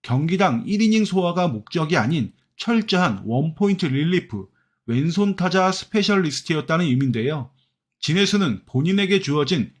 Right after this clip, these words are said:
이런 역할을 아주 잘 해냈습니다. 최근 삼 년간 왼손 타자 상대 피오피에스를 보시면 상당히 낮다는 것을 확인할 수 있습니다. 롯데 불펜의 심각한 약점이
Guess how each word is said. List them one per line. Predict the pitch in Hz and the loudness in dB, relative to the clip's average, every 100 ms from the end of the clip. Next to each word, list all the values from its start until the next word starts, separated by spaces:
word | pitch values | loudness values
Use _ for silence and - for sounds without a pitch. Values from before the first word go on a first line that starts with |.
| - | -4
이런 | 127 175 202 | -2 2 2
역할을 | 190 143 147 175 135 - | 0 -2 -2 0 -2 -6
아주 | 95 107 127 196 | -8 -4 0 0
잘 | 160 160 | 0 0
해냈습니다. | 160 196 185 - 123 113 104 - _ _ _ _ _ - | 2 0 0 -2 -2 -2 -6 -10 _ _ _ _ _ -4
최근 | 226 226 214 | 0 2 2
삼 | 202 | 2
년간 | 208 208 196 120 95 | 2 2 0 0 -4
왼손 | 113 127 156 202 202 | -2 -2 2 0 0
타자 | 185 190 185 | 0 0 0
상대 | 160 156 131 95 | 0 0 -2 -4
피오피에스를 | - 220 117 131 131 196 175 190 170 | -2 -2 0 -4 -2 -2 0 0 0
보시면 | 127 131 180 123 - _ _ | 0 0 -2 -4 -8 _ _
상당히 | - 214 214 220 208 | -4 0 2 4 2
낮다는 | 113 113 190 190 | 0 -2 0 0
것을 | 185 165 175 | 0 0 0
확인할 | 190 196 190 | 0 0 0
수 | 190 | 0
있습니다. | 185 170 135 113 87 _ _ _ _ _ _ | -2 -2 -2 -2 -6 _ _ _ _ _ _
롯데 | 131 135 135 - 214 | -4 -4 -4 2 2
불펜의 | 185 151 131 180 190 | 2 -2 -2 0 0
심각한 | - 202 196 - 208 | 0 0 -2 -2 -2
약점이 | 190 - 147 160 147 - | -2 -2 -2 0 -2 -6